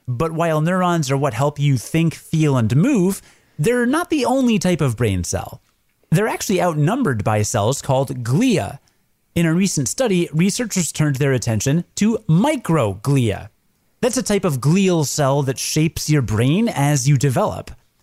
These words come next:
And it deals with pathogens and injuries when your brain is in danger. In the study, researchers used genetically modified rats to explore the impact these cells had on memory.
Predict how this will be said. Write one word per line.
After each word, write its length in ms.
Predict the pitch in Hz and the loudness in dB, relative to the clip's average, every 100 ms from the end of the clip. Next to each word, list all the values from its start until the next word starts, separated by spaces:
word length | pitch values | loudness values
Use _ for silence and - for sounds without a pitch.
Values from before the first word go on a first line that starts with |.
| _ | _
And 100 | 339 | -2
it 80 | 370 | 0
deals 280 | 254 247 185 | 2 2 0
with 160 | 165 | -4
pathogens 640 | - 196 180 165 160 160 135 | -2 -4 -2 -2 0 2 2
and 120 | 135 | 0
injuries 580 | 190 226 135 131 113 113 | 0 0 2 0 2 2
when 140 | 123 135 | 2 2
your 100 | 131 | 2
brain 300 | 113 113 127 | 2 2 2
is 120 | 123 | 2
in 140 | 143 | 2
danger. 500 | 131 185 220 101 - _ _ _ _ _ _ | 2 2 0 -2 -10 _ _ _ _ _ _
In 100 | 165 | 0
the 80 | 151 | 0
study, 460 | 123 - 269 202 196 _ - | 0 0 0 0 -4 _ 0
researchers 640 | 143 196 254 247 220 156 | 2 2 0 -2 -2 0
used 340 | 175 156 143 | 2 0 -2
genetically 600 | 120 151 147 175 220 202 | 0 2 2 2 0 0
modified 480 | 156 165 170 127 107 | 2 0 -2 -2 -2
rats 480 | 101 175 247 165 - | 0 0 -2 -4 -6
to 180 | - 143 | -2 -2
explore 420 | 139 - 127 131 | -2 -4 -2 0
the 200 | 117 - | 0 -2
impact 600 | 170 240 233 113 101 - | -2 0 0 -2 -2 -4
these 280 | 120 127 117 | 0 2 2
cells 400 | - 123 104 143 | 0 0 0 0
had 180 | 117 120 | 0 0
on 160 | 143 | 0
memory. 440 | 156 285 117 104 | 0 0 -2 -4